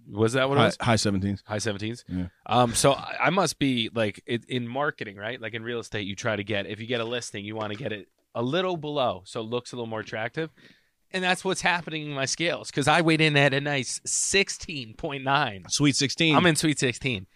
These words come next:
Speaker 1: Uh, I was
Speaker 2: Might
Speaker 1: very excited about that 'cause
Speaker 2: Might
Speaker 1: I, I didn't know what to expect.
Speaker 2: It's
Speaker 1: The
Speaker 2: two weeks ago then, uh, though now, so you might be lower.
Speaker 1: I'm, I, I am lower.
Speaker 2: You are lower.
Speaker 1: I saw
Speaker 2: <laughs>
Speaker 1: my,
Speaker 2: I am
Speaker 1: I
Speaker 2: lower.
Speaker 1: saw my riblets.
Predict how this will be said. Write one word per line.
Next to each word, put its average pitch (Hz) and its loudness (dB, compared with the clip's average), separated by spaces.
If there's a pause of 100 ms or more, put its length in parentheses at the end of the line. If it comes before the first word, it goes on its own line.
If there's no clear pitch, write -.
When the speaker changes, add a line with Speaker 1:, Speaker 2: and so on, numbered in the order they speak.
(480)
Speaker 1:
Uh, 127 8 (880)
I 123 8
was 135 8
Speaker 2:
Might - 2
Speaker 1:
very 139 8
excited 131 0
about 117 2
that 135 2 (160)
'cause 131 6
Speaker 2:
Might 139 6
Speaker 1:
I, 131 2
I - 4
didn't 185 2
know 160 6
what 147 4
to 131 -2
expect. - 0 (420)
Speaker 2:
It's 143 0
Speaker 1:
The 127 -2
Speaker 2:
two 165 10
weeks 202 8
ago 120 4
then, 90 -2
uh, 78 -10
though 101 -4
now, 95 -4
so - -6
you 131 2
might 127 2
be 104 2
lower. 107 -2 (120)
Speaker 1:
I'm, 101 -12
I, 110 -6
I 104 -6
am 107 -4
lower. 101 -6
Speaker 2:
You 107 2
are 95 2
lower. 85 -2
Speaker 1:
I 117 4
saw 156 4
Speaker 2:
<laughs> - -
Speaker 1:
my, 143 4
Speaker 2:
I 156 4
am 131 6
Speaker 1:
I 131 8
Speaker 2:
lower. - 4
Speaker 1:
saw 165 6
my 151 4
riblets. 139 -4